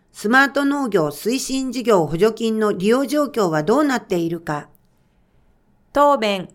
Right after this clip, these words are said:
Speaker 2: 米本産業観光課長。ドローンを活用した農薬散布には四十二人の申請があったが、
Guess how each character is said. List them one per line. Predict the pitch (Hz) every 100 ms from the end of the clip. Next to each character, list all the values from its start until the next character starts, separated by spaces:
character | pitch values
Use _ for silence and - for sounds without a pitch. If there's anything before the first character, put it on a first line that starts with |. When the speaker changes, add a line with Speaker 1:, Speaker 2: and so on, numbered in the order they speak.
| _ _ 202
Speaker 2:
米 | 247 311
本 | 294 254
産 | 226 202 254
業 | 254 262 262
観 | 247 254
光 | 262 262
課 | 254 254
長。 | - 202 185 - _ _ _ _ _ _ _ _
ド | 180 208
ロ | 269
ー | 311 294
ン | 240
を |
活 | 202 170 -
用 | 233 240
し | 233
た | 233 226
農 | 214 240
薬 | 247 254
散 | - 254 240
布 | 214
に | 202 180
は | 175 170 - _ -
四 | 233 302 269
十 | 233 214
二 | 240
人 | 285 269
の | 233 196
申 | 202 220
請 | 214 233 226
が | 226
あ | 233
っ | 233
た | 190
が、 | 175 170